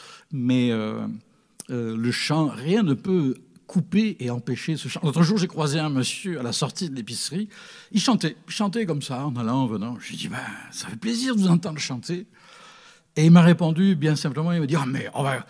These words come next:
ça au moins, on va pas nous l'enlever. » <laughs> Je pense pas que le gouvernement a eu l'intention d'enlever, euh, quoi que ce soit de la sorte, mais il avait bien raison. Alors lisons ensemble.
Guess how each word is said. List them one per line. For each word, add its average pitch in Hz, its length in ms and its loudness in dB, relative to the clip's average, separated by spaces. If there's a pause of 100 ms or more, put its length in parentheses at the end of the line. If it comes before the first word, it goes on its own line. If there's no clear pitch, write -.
(100)
ça - 260 4
au 202 100 4
moins, 208 200 6
on 202 40 4
va 170 120 4
pas 208 160 2
nous 196 120 8
l'enlever. » 165 560 6 (100)
<laughs> - 0 - (720)
Je - 120 -18
pense 165 160 -4
pas - 160 -4
que 165 60 -4
le 151 60 -2
gouvernement 143 460 0
a 156 60 -2
eu 143 100 2
l'intention 131 720 -2
d'enlever, 110 600 -4 (580)
euh, 101 640 -6
quoi - 160 -8
que - 100 -12
ce - 140 -6
soit 113 320 -6
de 101 120 -12
la 95 140 -10
sorte, - 400 -10 (640)
mais 110 340 0
il 107 60 0
avait 104 160 -2
bien 110 180 -4
raison. 98 320 -10 (920)
Alors 196 180 4
lisons 226 260 10
ensemble. 101 460 0